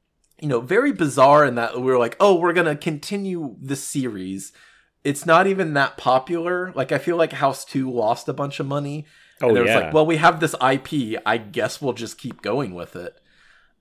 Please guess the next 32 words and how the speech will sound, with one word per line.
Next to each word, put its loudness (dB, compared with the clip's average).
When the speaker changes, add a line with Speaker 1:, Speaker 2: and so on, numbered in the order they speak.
Speaker 1:
Um, -4
I 6
might 0
not 6
watch 2
this -4
again, -2
but 0
there 2
may -2
be -4
scenes -6
here -2
and -4
there 0
I 0
could -8
be -6
like, -2
you -8
know, -4
this -6
is, -8
this -2
can -2
be -4
enjoyable. -2
It, -8
it -4
has 4
its -8
moments. -10